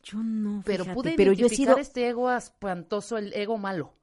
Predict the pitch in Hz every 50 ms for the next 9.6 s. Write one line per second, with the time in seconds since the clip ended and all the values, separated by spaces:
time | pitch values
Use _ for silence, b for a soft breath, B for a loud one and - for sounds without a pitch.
0 | _ _ - 170 160 165 175 175 180 190 190 185 180 170 151 - - 175 170 262
1 | 247 - - 277 - 262 247 254 220 190 175 165 - - - 196 196 180 180 180
2 | 190 196 190 - - 139 - 135 - - 139 131 - - 139 139 147 147 151 151
3 | 156 151 151 143 147 143 135 - - 147 143 143 143 - 131 - 139 135 139 139
4 | 139 135 - - 151 139 143 135 143 143 135 135 175 190 - 160 - - 143 170
5 | 180 175 180 190 190 - - 214 196 208 202 196 175 156 147 147 - - - 170
6 | 160 151 170 165 160 151 147 139 - - 139 131 135 131 135 - - 139 135 135
7 | 127 127 120 110 113 107 - - _ - 156 147 - 151 143 151 139 - 156 160
8 | 165 156 165 156 147 139 139 135 135 139 139 139 139 131 131 135 135 139 135 -
9 | 139 135 131 113 - - 123 123 131 165 233